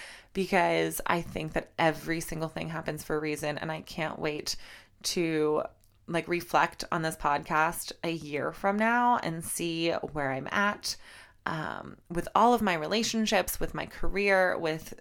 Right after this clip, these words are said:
this brand, with Lulu, like, w-, everything. Um, I'm excited to have this, like, little, this little diary entry that I'm sharing with you guys to reflect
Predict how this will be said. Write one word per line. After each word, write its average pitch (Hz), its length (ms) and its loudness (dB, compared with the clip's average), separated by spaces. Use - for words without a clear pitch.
this 160 200 -6
brand, 175 580 0
with 165 180 -4
Lulu, 185 480 0
like, 165 240 -4
w-, 175 240 -8
everything. 180 680 -2
Um, - 540 -4
I'm 180 140 4
excited 175 460 2
to 185 60 2
have 160 340 4
this, 156 220 -2
like, 156 160 -2
little, 151 640 0
this - 100 -12
little 277 180 0
diary 160 420 4
entry 151 500 -2
that 160 120 0
I'm 165 140 0
sharing 160 280 -4
with 160 180 -6
you 160 80 -2
guys 147 580 -2
to 160 300 -2
reflect - 520 -2